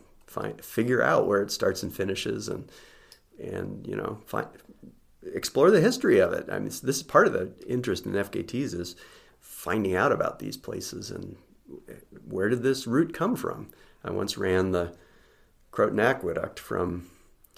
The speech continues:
the Croton Reservoir to New York City. The Croton Aqueduct was the original water source for New York City in the eighteen thirties. And, um, it was just a route I wanted to run, but I did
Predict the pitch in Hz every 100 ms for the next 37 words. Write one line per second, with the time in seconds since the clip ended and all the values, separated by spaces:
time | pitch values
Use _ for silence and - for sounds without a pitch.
0 | - - - - 107 110 98 87 92 101
1 | 98 98 98 - 143 98 90 95 - -
2 | - 104 101 95 - 92 90 - 98 87
3 | - 101 95 - - _ 101 101 101 90
4 | 95 92 - 90 87 - - 87 90 87
5 | - - 87 90 98 92 95 92 - -
6 | _ _ - 156 135 82 92 - - -
7 | - - - _ - - 85 85 82 82
8 | 87 - - _ _ - 104 113 107 98
9 | 92 92 90 87 87 85 87 123 135 98
10 | 95 90 98 - _ _ _ _ _ _
11 | - - 107